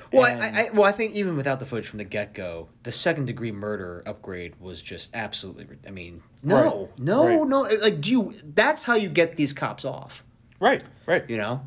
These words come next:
Speaker 1: so
Speaker 2: I agree, I agree.
Speaker 1: And then, and then there's more rioting, and, um, well, you know,
Speaker 2: Yep.
Speaker 1: you all know the rest, folks.
Speaker 2: Uh, liberal social media censors continue to attack conservatives. We have,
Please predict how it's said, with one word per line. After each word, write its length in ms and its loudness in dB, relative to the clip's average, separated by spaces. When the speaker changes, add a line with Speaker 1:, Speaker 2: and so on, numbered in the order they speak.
Speaker 1:
so 320 2
Speaker 2:
I 100 6
agree, 300 4
I 60 -6
agree. 280 -4
Speaker 1:
And 160 -2
then, 180 4
and 140 0
then 100 2
there's 180 0
more 600 0
rioting, 580 0
and, 280 -10
um, 440 -10
well, 240 -14
you 60 -20
know, 200 -16
Speaker 2:
Yep. 200 -4
Speaker 1:
you 80 -8
all 100 -4
know 80 -10
the 100 -14
rest, 220 -16
folks. 280 -16
Speaker 2:
Uh, 400 4
liberal 380 6
social 400 -2
media 540 0
censors 680 -2
continue 720 -4
to 220 -2
attack 440 2
conservatives. 840 -2
We 140 -2
have, 500 4